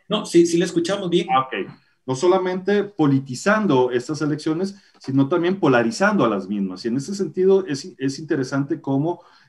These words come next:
Speaker 2: este, eh, al deslegitimar a las instituciones políticas les está dejando un daño bastante grande a la institucionalidad estadounidense. Y esto es algo que es preocupante no solamente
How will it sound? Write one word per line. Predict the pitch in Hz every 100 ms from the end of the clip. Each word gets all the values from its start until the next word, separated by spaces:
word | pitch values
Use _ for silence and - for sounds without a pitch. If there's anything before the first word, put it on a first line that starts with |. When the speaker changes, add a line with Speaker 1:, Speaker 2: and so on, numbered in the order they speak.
| -
Speaker 2:
este, | 110 107 - 110 110 107 131 113
eh, | -
al | 120 120 120 117 113
deslegitimar | 127 123 117 - 113 - 127 139 170 156
a |
las | 113 101
instituciones | 104 - 101 113 139 -
políticas | 147 139 139 160 143
les | 123 107
está | - 123 147 -
dejando | 131 - 135 160
un | 151 135
daño | 160 220 170
bastante | 104 101 113 113 110
grande | 113 120 131
a |
la | 120 117 -
institucionalidad | 123 - 101 101 101 98 95 98 107
estadounidense. | 110 101 92 87 80 80 - 95 - -
Y | 127
esto | 127 165
es | - 139
algo | 165 180 127 101
que |
es | 110
preocupante | - 135 123 135 139
no | 143 131
solamente | 151 147 147 147 196